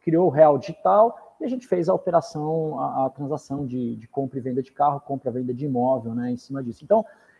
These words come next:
isso abriu uma série de, de, de oportunidades nesse mundo de tokenização de ativos tradicionais, né? Sejam eles financeiros, não financeiros, e o que é, é onde a gente acha que vai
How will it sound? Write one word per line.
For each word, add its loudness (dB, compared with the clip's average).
isso 6
abriu 4
uma 0
série 4
de, 0
de, -2
de 2
oportunidades 0
nesse -4
mundo 0
de -8
tokenização 6
de 6
ativos 4
tradicionais, 4
né? -2
Sejam 4
eles 0
financeiros, 0
não -2
financeiros, 0
e 10
o 12
que 2
é, 6
é 8
onde 6
a 4
gente -2
acha 2
que -2
vai 2